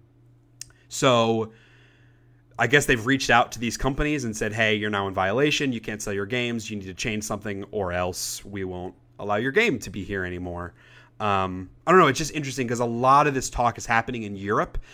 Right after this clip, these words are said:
less so in the United States. Obviously, loot boxes was a big tentpole moment with Battlefront two and with all this other stuff and about gambling. But the current administration seems more focused on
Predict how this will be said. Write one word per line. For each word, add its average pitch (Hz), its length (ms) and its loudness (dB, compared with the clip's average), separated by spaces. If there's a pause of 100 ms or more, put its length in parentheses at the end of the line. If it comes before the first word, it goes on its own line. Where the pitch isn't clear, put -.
(140)
less 131 360 0
so 127 200 0
in 117 60 -2
the 110 80 -4
United 101 340 -4
States. 135 300 2
Obviously, 123 380 -4
loot 113 220 -4
boxes 113 380 0
was 101 140 -6
a 101 60 -4
big 98 360 -2 (480)
tentpole 120 460 2
moment 110 340 2
with 101 160 -8
Battlefront 104 460 -2
two 135 300 2
and 113 80 -4
with 101 100 -6
all 107 100 -2
this 92 140 -10
other 113 160 0
stuff 107 220 -6
and 104 80 -8
about 95 240 -8
gambling. 110 680 0 (260)
But 107 240 2
the 110 60 -8
current 113 220 -2
administration 107 600 -2
seems 101 240 -10
more 101 160 -4
focused 104 340 -8
on 95 380 -6